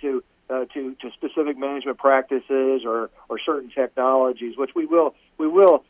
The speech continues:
eventually ask those questions. But twenty-two percent, uh, said already they've made some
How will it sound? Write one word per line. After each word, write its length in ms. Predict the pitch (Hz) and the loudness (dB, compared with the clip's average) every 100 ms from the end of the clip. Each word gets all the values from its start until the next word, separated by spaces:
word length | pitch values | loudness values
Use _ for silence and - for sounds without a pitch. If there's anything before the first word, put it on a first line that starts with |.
| - | -6
eventually 460 | 127 143 139 117 | 0 0 -2 -8
ask 260 | 123 139 135 | -4 -4 -6
those 160 | 117 - | -12 -12
questions. 480 | - 131 127 110 104 | -8 -6 -6 -12 -14
But 140 | 113 | -12
twenty-two 400 | - 208 185 - | 0 0 0 -6
percent, 460 | - 185 156 143 143 _ _ - | -12 -10 -4 -2 -4 _ _ -4
uh, 100 | 123 - | -4 2
said 80 | |
already 420 | 147 127 151 190 131 | 2 2 2 4 2
they've 280 | 123 123 135 | -2 -8 -6
made 160 | 135 | -8
some 160 | _ | _